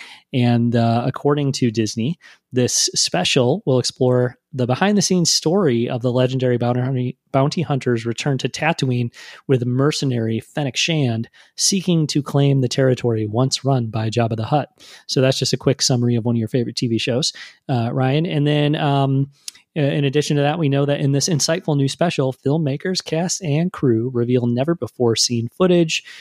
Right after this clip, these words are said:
groundbreaking technology, and the practical effects that brought it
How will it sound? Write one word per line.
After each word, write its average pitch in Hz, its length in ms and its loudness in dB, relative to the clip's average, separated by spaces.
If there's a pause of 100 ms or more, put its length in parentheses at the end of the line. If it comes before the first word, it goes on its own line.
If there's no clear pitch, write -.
(220)
groundbreaking 131 600 2
technology, 127 840 2 (300)
and 113 180 -2
the 101 80 -4
practical 147 720 0
effects - 760 -4
that - 260 -6
brought 123 340 0
it 135 160 0